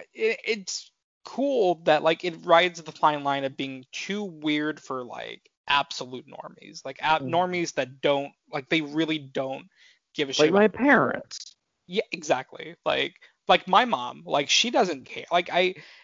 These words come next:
Speaker 1: I, I'm sure if I showed it to her, she would, like, ask me a lot of questions during it. But then at the end of the day, she'd be like, "Well, that was cute."
Speaker 2: Yeah.
Speaker 1: Because she didn't think about it. Um, which is fine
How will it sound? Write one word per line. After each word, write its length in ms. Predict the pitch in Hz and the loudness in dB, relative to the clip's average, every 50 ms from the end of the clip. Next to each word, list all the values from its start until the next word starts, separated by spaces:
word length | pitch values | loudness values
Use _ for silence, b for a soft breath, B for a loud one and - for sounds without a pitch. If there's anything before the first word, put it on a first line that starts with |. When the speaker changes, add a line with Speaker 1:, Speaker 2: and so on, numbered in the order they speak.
| B B - | B B -10
Speaker 1:
I, 120 | 180 170 - - | -10 -8 -4 -2
I'm 160 | 185 180 170 | -2 -2 0
sure 140 | - - 226 | 0 0 2
if 80 | 220 - | 2 2
I 40 | 156 | 2
showed 300 | 131 - - 135 120 131 | 2 0 0 -2 -2 -4
it 100 | 147 143 | -6 -6
to 80 | - 180 | -6 -4
her, 140 | 196 202 190 | -4 -4 -2
she 180 | - - - | -2 -4 -4
would, 140 | 139 131 156 - | -4 -6 -6 -6
like, 220 | 69 73 - - _ _ _ _ _ _ _ _ _ _ _ _ _ _ _ _ _ 151 | -6 -6 -8 -12 _ _ _ _ _ _ _ _ _ _ _ _ _ _ _ _ _ 2
ask 280 | 147 143 139 - - 170 | 2 2 2 0 -4 -6
me 100 | 156 139 | -6 -4
a 40 | |
lot 220 | 131 131 123 127 131 | -2 0 0 0 0
of 60 | 120 | -2
questions 580 | - - - 117 123 - - - 147 147 131 - | -4 -4 -6 -6 -4 -8 -10 -10 -10 -10 -10 -8
during 260 | 175 170 170 175 175 | -6 -6 -6 -6 -6
it. 220 | 180 - 185 - - _ _ _ _ - - _ | -6 -6 -8 -10 -12 _ _ _ _ -20 -8 _
But 160 | - 147 135 | -4 -4 -4
then 140 | 135 143 143 | -6 -6 -6
at 140 | 139 139 139 | -6 -6 -6
the 40 | 139 | -6
end 100 | 135 135 | -8 -8
of 40 | 131 | -6
the 60 | 135 131 | -6 -6
day, 60 | 127 | -6
she'd 100 | - - | -6 -6
be 60 | - | -8
like, 100 | 160 - _ - | -8 -8 _ -8
"Well, 60 | 214 | -6
that 120 | 349 392 | -4 -4
was 140 | 427 - - | -4 -4 -6
cute." 340 | - - 131 117 127 185 - _ _ _ _ _ _ - | -8 -10 -12 -12 -12 -14 -16 _ _ _ _ _ _ 0
Speaker 2:
Yeah. 220 | 165 147 123 - - - - _ _ _ _ _ _ _ _ | 2 2 2 2 -2 -8 -16 _ _ _ _ _ _ _ _
Speaker 1:
Because 180 | - 160 165 151 | 0 0 2 2
she 100 | - - | 2 2
didn't 180 | 160 151 131 - | 2 0 0 -4
think 140 | 135 127 - | -8 -12 -12
about 220 | 123 - 123 117 - | -16 -16 -16 -14 -14
it. 160 | - - 240 _ b 135 b b b b _ - - | -14 -16 -16 _ b -20 b b b b _ -6 -4
Um, 580 | 156 139 135 135 131 131 127 131 135 135 - _ _ _ _ _ _ - | -2 0 2 2 0 0 -2 -8 -12 -16 -20 _ _ _ _ _ _ -8
which 160 | 190 165 - | -6 -4 -4
is 100 | 175 - | -4 0
fine 560 | - - 196 254 196 135 127 135 151 185 208 | 2 2 2 2 -2 -6 -8 -10 -12 -14 -16